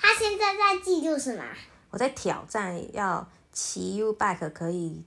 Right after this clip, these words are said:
Speaker 2: 多早回到家。
Speaker 1: 所以你今天是三点，对不对？
Speaker 2: 不是啊，
Speaker 1: 是什么？
Speaker 2: 我今天九点二十八分，九点下班，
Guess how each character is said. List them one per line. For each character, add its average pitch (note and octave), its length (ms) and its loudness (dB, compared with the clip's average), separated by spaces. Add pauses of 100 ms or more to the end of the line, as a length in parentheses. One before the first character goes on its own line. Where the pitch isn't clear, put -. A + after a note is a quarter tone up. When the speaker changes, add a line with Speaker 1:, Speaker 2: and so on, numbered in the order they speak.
(100)
Speaker 2:
多 D#3 220 -4
早 D3+ 340 -10
回 C#3+ 140 -12
到 D3 300 -8
家。 D3 160 -12 (400)
Speaker 1:
所 G#4 80 6
以 G4+ 240 4
你 C#4+ 100 -2
今 F4+ 160 -2
天 F#4 220 2
是 F#4+ 160 -4
三 D#4 340 4
点， C4+ 260 2
对 A#3+ 120 2
不 A#3+ 60 -4
对？ A#3+ 100 2 (260)
Speaker 2:
不 D#3+ 320 -2
是 G3+ 420 -2
啊， C3+ 140 -8
Speaker 1:
是 - 60 -4
什 - 0 -
么？ - 60 -2
Speaker 2:
我 - 60 2
今 A#3+ 140 2
天 C4 260 4
九 F#3+ 340 2
点 F3+ 440 -2
二 A#3+ 240 2
十 G#3+ 480 -4 (120)
八 D#4 280 6
分， D4+ 480 4
九 B3+ 220 8
点 G#3 240 2
下 G#3+ 340 4
班， F#3+ 340 0